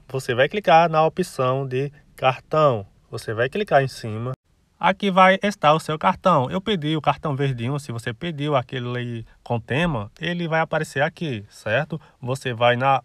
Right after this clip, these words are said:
opções aqui embaixo e vai clicar em desbloquear cartão. Vai abrir essa tela. Aqui você vai digitar o código do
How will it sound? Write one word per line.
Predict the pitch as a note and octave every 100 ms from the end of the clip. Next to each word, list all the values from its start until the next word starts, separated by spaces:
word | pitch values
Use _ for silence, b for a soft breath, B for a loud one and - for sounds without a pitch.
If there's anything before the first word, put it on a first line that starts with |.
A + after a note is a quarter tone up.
| -
opções | D3 G3 - D#3
aqui | C#3+ C#3
embaixo | C3+ C3+ C3 D3 E3+ D#3+ b b
e | -
vai | C#3+ E3
clicar | G3+ F#3+ C#3 C#3 C3 C3
em | C#3+ D#3+ b b -
desbloquear | C3 C3+ C#3 G3 - D#3 B2+ C#3 -
cartão. | - C#3 - E3 D3 G#2+ - - _ _ _ _
Vai | D#3 G3
abrir | G#3+ E3+ D#3+ E3+ -
essa | D#3 F#3+
tela. | F#3 F3+ E3 A#2+ G2+ _ -
Aqui | C3+ - C#3+
você | C#3 C#3
vai | B2 B2
digitar | C3 D#3+ F#3+ E3+ D#3+ D#3+ -
o | - E3
código | - B2+ C3+ C#3 C#3
do | C3 C#3